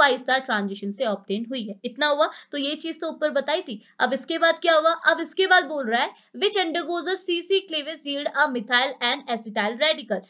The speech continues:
तो होगा क्या, अब मैंने क्या बोला था, ये जो आपका carbonyl ग्रुप है, इस carbonyl ग्रुप में जो ये आपका मेन ग्रुप है, सी डबल बॉन्ड ओ ग्रुप है, इसके क्या होता है, अल्फा पोजीशन। देखो अल्फा पोजीशन ये भी है, अल्फा पोजीशन ये भी है, तो ये वाला जो आपका अल्फा कार्बन कार्बन बॉन्ड है, ये आपका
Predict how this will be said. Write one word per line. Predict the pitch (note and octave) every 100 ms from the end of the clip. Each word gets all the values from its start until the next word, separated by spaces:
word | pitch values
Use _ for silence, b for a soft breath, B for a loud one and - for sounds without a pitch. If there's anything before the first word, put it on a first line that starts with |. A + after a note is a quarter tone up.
| b
तो | C#4
होगा | C4+ C#4 D4+ E4+
क्या, | F4 E4+
अब | C4
मैंने | C#4 C#4
क्या | D4+ D#4+
बोला | D4+ D4+
था, | D4+ E4
ये | C4+ D4+
जो | D#4+
आपका | D#4+ D4+ D#4+ D#4
carbonyl | C#4+ A#3+ A#3 B3+ B3+
ग्रुप | G#3+ F#3+ G#3
है, | A#3 - B -
इस | G#4 -
carbonyl | E4 C#4+ D#4 D#4 D#4+
ग्रुप | C4+ C4+
में | C#4 C#4
जो | C4+
ये | C#4
आपका | C#4 C4+ D4
मेन | C4+ B3+ C#4
ग्रुप | C4+ B3 G#3+
है, |
सी | G#3+ C#4
डबल | B3+ A#3 A#3+
बॉन्ड | A#3+ B3 B3
ओ | C4
ग्रुप | G#3+ G3+ G#3
है, | A#3+ B B -
इसके | D#4 - F#4+
क्या | F#4
होता | E4 D#4+
है, | F4+
अल्फा | C#4 C4 C#4+
पोजीशन। | C#4 A#3+ C4
देखो | C4 D4 -
अल्फा | B3+ C4+
पोजीशन | C#4 C#4+ C#4+ C4+ A#3+
ये | A3+
भी | C#4
है, | C#4 E4 A#3+
अल्फा | A3+ B3
पोजीशन | B3 A#3 B3+ A3
ये | G3
भी | A#3
है, | A3 F#4+ b b
तो | E4+
ये | C4+ D#4+
वाला | F4+ F4+ F4
जो | F#4
आपका | E4 D4 - E4 -
अल्फा | B3 B3+ D4+
कार्बन | D4 B3+ A#3+ C4
कार्बन | C4 A#3+ B3+ A#3+
बॉन्ड | A3 G#3+
है, | C4+
ये | C#4 C#4+
आपका | C#4 D4+